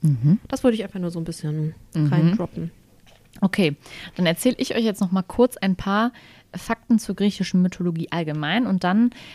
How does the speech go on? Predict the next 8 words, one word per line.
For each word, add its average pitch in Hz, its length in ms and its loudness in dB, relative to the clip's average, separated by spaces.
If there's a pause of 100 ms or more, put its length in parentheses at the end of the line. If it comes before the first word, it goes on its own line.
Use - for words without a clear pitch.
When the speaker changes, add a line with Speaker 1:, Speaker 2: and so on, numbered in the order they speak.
(100)
Speaker 1:
tauchen 190 360 2
wir 170 180 -2
ein 170 220 2
in 151 180 -2
vier 165 520 2 (460)
Sagen. 127 540 -8 (320)
Speaker 2:
Dreieinhalb. 165 380 2
Speaker 1:
Ähm, 165 280 2